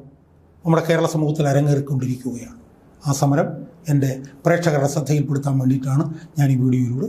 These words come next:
ശ്രമിക്കാൻ പോകുന്നത്. സുഹൃത്തുക്കളെ, ആ സമരം നയിച്ചുകൊണ്ടിരിക്കുന്ന ശ്രീലത എന്ന് പറയുന്ന ഒരു സർക്കാർ ജീവനക്കാരിയാണ്. കണ്ണൂർ എഞ്ചിനീയറിംഗ് കോളേജിലെ ഒരു ടെക്നിക്കൽ സ്റ്റാഫായിരുന്നു അവർ എന്നാണ് എൻ്റെ ഓർമ്മ. അവർ ഇപ്പോൾ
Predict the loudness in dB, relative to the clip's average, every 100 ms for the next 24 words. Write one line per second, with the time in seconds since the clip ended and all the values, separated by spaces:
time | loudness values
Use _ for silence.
0 | -8 -16 -16 -16 -20 -20 -20 -20 -20 -20
1 | -20 -20 -20 -20 -20 -20 -20 -20 -20 -20
2 | -20 -20 -20 -20 -20 -20 -20 -16 -2 0
3 | 2 2 0 0 0 2 0 2 2 2
4 | 2 2 0 0 0 2 2 0 -2 -2
5 | 0 0 0 -2 -2 -4 -2 -2 -2 0
6 | -2 -2 -8 -12 -14 -20 _ -20 -20 -20
7 | -20 -20 -20 -20 -20 -20 -8 0 2 4
8 | 2 2 2 2 2 0 0 2 2 0
9 | -2 -6 -16 -20 -20 _ _ _ -4 0
10 | 0 0 0 0 2 0 2 0 2 0
11 | 0 -2 -2 0 0 -4 -6 -12 -20 -20
12 | -20 -18 -2 2 2 0 -6 -2 0 2
13 | 2 0